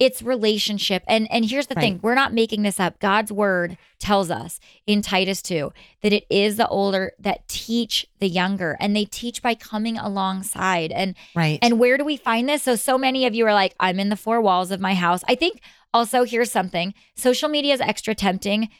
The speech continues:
Speaker 1: to homeschool moms because we spend a lot of time alone in our homes with our
Speaker 2: Yeah.
Speaker 1: kids. And so it's an opportunity to be like, "Another grown-up," you know, like,
Speaker 2: Right.
Speaker 1: someone that's actually not needing me to wipe their rear end. They actually are just another adult.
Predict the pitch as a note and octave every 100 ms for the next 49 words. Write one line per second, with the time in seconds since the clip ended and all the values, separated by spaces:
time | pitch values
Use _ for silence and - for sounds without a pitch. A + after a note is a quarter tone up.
0 | _ G#3+ G3 G3 - G3 F3+ E3+ G#3 -
1 | - G#3+ G3 G#3 - F#3+ F#3+ G#3 F3 E3+
2 | - E3+ E3+ E3+ G3+ - _ _ - A3
3 | F#3+ F#3+ G3 G3+ F#3+ F#3+ F3 F3 F#3+ G3+
4 | F3 - E3+ D#3+ G3+ A#3+ - - _ -
5 | A3+ A3 B3 A3+ - A3+ A#3 A3 F3 G3+
6 | A3 G#3+ G#3 G3+ F#3+ F#3 F#3+ F#3 F3 -
7 | G3 E3+ F3+ G3 F#3 G#3+ A3+ G#3+ E3+ -
8 | - B3+ A3 F#3+ G#3 F#3 D3 - E3+ E3+
9 | F#3+ F#3+ G3 G3+ - - G3 - G#3 G3
10 | G3 F#3+ G3 G3 G3+ G3 F#3+ G3 - G3
11 | G3 G3+ G#3+ G3+ F#3 F3 F3+ - F#3 F3+
12 | F3+ F#3 F#3+ F#3 F#3+ F#3+ F#3+ A3 F#3